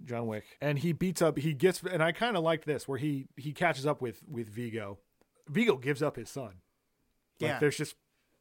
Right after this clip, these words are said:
Speaker 1: he's like, you know, "First of all, call off the hit." He's like, "Okay, yeah." And then, "You know, I have to go murder your son." He's like, "Yeah."
Speaker 2: Yeah, he's like, "Yeah, yeah, he's over here."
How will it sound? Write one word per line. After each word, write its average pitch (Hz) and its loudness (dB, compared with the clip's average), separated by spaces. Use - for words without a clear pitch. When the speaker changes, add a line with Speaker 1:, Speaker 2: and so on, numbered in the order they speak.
Speaker 1:
he's 147 -2
like, 135 0
you 143 0
know, 127 -2
"First 156 2
of 143 -2
all, 139 2
call 151 6
off 139 4
the 131 -2
hit." 123 -2
He's 110 -10
like, 107 -8
"Okay, 175 -4
yeah." 160 -8
And 127 -6
then, 123 -4
"You 123 -4
know, 127 2
I 120 0
have 120 0
to 131 -4
go 123 0
murder 120 -4
your 110 -2
son." 123 -6
He's 113 -8
like, 113 -10
"Yeah." 101 -8
Speaker 2:
Yeah, 160 4
he's 147 0
like, 156 -2
"Yeah, 185 2
yeah, 151 2
he's 131 -4
over 127 -2
here." 127 -2